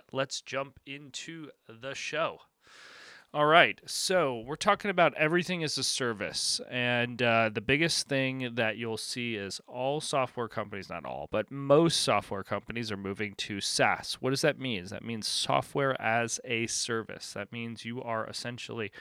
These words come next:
renting the software from a week-to-week, month-to-month, year-to-year standpoint. You give them your data, your information, and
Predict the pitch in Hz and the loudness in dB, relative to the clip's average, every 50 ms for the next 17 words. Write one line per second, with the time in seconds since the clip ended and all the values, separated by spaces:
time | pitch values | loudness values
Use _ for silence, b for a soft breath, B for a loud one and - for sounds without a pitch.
0 | B B B B B B B - - 113 120 123 131 139 131 - - 147 147 143 | B B B B B B B -10 -4 0 2 2 2 2 -2 -2 0 0 0 0
1 | 139 135 127 127 127 123 120 117 113 113 113 113 113 110 107 - - - - - | -2 -6 -8 -10 -8 -4 -2 -2 0 0 0 0 0 0 -2 -4 -4 -4 -2 2
2 | 135 120 113 113 - - 120 113 110 113 127 151 151 B B B B B B B | 2 4 2 2 0 -2 -2 0 0 2 0 0 -4 B B B B B B B
3 | - - - 135 120 113 117 117 104 104 101 98 95 92 104 110 101 - - - | -12 -4 0 2 2 2 0 -2 -2 0 0 0 0 -2 -2 -4 -4 -6 -6 -6
4 | 101 107 107 104 98 - - 104 101 101 - - - 101 101 98 95 95 - - | -4 -2 0 -2 -2 -4 -6 -6 -6 -6 -6 -8 -8 -4 -4 -4 -4 -6 -8 -6
5 | 101 98 101 - 92 92 98 104 113 117 - - - - - - 127 120 117 - | -6 -6 -6 -6 -6 -4 -2 -2 -2 -2 -4 -8 -10 -6 -2 0 0 0 0 -2
6 | - 147 160 170 - - B B B B B B B B _ - 139 131 120 113 | -2 -2 -2 -2 -4 -8 B B B B B B B B _ -8 -6 -6 2 6
7 | 135 131 127 123 117 131 123 120 117 113 - - - - 57 62 69 101 123 113 | 8 8 8 8 6 4 4 4 4 0 -4 -6 -10 -18 -18 -16 -12 -10 -8 -4
8 | 107 113 120 123 120 - 113 107 110 113 113 110 110 104 104 101 92 - 120 120 | 0 2 2 2 2 2 4 4 4 4 4 2 2 2 0 -2 -2 -2 -6 -8
9 | 117 - - 110 104 107 110 127 143 - - 165 165 165 160 147 - 117 113 113 | -8 -6 -6 -4 -4 -2 -2 -2 -2 -2 -2 -2 -2 -4 -4 -6 -4 -4 -2 -2
10 | 110 110 | -4 -6